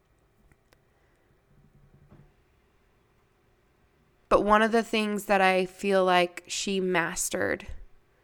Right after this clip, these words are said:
was time. She didn't ever take it for granted.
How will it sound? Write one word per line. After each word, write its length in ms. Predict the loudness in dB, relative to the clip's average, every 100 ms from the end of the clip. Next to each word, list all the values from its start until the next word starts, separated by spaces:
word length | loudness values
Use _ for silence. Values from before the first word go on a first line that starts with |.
| _ _ _ -6
was 280 | -2 -2 -4
time. 640 | -8 -6 -4 -4 -8 -12 -18 -20 _ _ _ _ _ _ _ _ _
She 200 | -8 -4
didn't 180 | 0 0
ever 180 | 0 0
take 280 | 0 -2
it 100 | -2
for 80 | -8
granted. 540 | -6 -4 -4 -6 -8